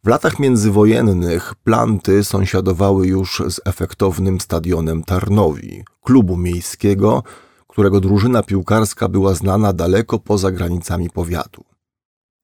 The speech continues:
Od strony plant znajdowały się główne wejścia na stadion. Widok murawy bronił wysoki drewniany parkan.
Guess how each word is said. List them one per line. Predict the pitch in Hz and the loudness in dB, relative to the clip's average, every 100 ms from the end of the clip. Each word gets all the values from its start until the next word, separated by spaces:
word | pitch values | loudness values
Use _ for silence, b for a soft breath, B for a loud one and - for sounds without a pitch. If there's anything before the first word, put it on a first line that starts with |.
| _ _ | _ _
Od | 113 - | -4 -4
strony | - - 127 156 143 | -6 -4 -2 0 -2
plant | - 117 104 113 123 - | 0 2 2 0 -2 -6
znajdowały | 90 98 101 101 107 110 | -2 -2 0 0 -2 -4
się | 107 104 101 101 | -2 0 2 0
główne | 92 107 117 101 107 101 | -2 -2 0 0 0 0
wejścia | 92 92 87 - 92 | 0 0 -2 -4 -2
na | 92 | -2
stadion. | 87 - 78 - - - - 87 _ _ _ _ _ _ _ _ - | -4 -6 -6 -8 -14 -16 -20 -20 _ _ _ _ _ _ _ _ -6
Widok | 107 156 139 - | -2 2 2 4
murawy | 107 107 113 110 90 85 95 101 104 | 4 4 4 4 2 2 2 2 2
bronił | 101 95 104 104 95 | -2 0 0 2 0
wysoki | 87 92 - 107 - 101 | 0 -2 0 0 0 -2
drewniany | 95 95 92 92 92 - | 0 0 0 0 -2 -4
parkan. | - 76 - - 50 | -4 -6 -8 -14 -16